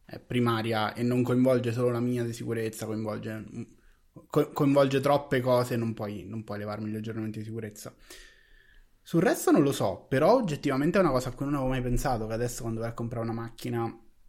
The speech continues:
oddio, mediamente penso di no, però una macchina di questo tipo, eh, c'è,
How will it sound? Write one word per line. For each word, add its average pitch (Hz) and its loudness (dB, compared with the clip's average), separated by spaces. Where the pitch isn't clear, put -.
oddio, 135 2
mediamente 139 4
penso 117 0
di 113 -2
no, 107 -4
però 127 2
una 131 0
macchina 135 -2
di 127 0
questo 131 -2
tipo, 127 -2
eh, 110 -8
c'è, 110 -8